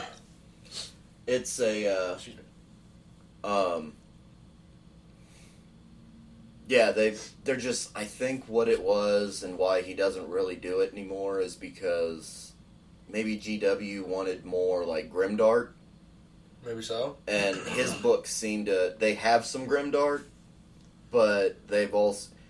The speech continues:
Speaker 1: he's, he's really good at making, like, shithead characters.
Speaker 2: Yeah.
Speaker 1: And I think that that's probably what came at an impasse with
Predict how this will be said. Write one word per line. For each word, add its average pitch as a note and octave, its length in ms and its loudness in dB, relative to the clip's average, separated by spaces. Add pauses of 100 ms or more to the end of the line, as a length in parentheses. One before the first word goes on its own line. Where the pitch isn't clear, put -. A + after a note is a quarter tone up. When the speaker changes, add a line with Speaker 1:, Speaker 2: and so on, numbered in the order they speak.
(140)
Speaker 1:
he's, A#2 420 -4
he's G#2+ 280 -8
really G#2 300 0
good F#2 280 0
at F2 240 -2
making, E2 460 -8
like, C#2+ 160 -10
shithead - 500 -6
characters. - 680 -10
Speaker 2:
Yeah. A2+ 260 -2 (760)
Speaker 1:
And F#2+ 120 -4
I F2+ 100 0
think F#2 320 -4
that F#2 220 0
that's G2+ 240 2
probably G2+ 680 -2
what F#2 560 2 (380)
came G2 260 -4
at F2+ 80 -2
an E2+ 80 -6
impasse D#2 840 -8 (500)
with E2 600 -4